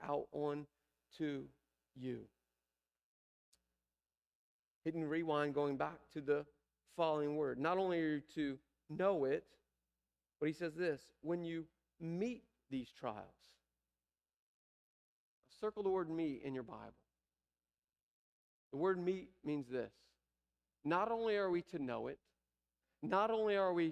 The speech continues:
to consider it, that word meet means this. Here's a promise. You're not gonna like it. Meet means to embrace it. But man, come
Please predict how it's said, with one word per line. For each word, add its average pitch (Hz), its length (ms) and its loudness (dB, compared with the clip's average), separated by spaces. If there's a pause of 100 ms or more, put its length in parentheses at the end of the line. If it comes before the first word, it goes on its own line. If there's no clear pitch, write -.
(140)
to 151 80 -4
consider 143 640 -2
it, - 100 -4 (380)
that 208 280 4
word 190 380 0
meet 175 320 -2
means 151 300 -2
this. 131 240 0 (1200)
Here's 127 140 -6
a 151 60 -6
promise. 165 500 -2 (200)
You're 120 120 -6
not 127 100 -4
gonna 170 160 -4
like 180 300 -2
it. 123 160 -4 (480)
Meet 165 320 -2
means 160 320 -2
to 151 140 0
embrace 127 520 -2
it. 90 120 -18 (1160)
But 185 240 -12
man, 190 240 -10 (100)
come 196 140 -10